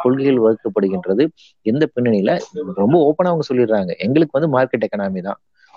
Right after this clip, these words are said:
குளோபலைசேஷன் எக்கானமி தான், அதை நடைமுறைப்படுத்துவதற்கான திட்டங்களை நாங்க கொண்டு வருவோம், அதுக்கான வகையில சட்டத்தை திருத்துவோம்."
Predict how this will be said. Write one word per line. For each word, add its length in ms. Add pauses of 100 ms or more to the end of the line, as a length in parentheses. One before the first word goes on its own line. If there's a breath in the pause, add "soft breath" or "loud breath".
குளோபலைசேஷன் 440
எக்கானமி 440
தான், 160 (160)
அதை 240
நடைமுறைப்படுத்துவதற்கான 1000
திட்டங்களை 320
நாங்க 220
கொண்டு 200
வருவோம், 320 (420 loud breath)
அதுக்கான 400
வகையில 120
சட்டத்தை 480
திருத்துவோம்." 320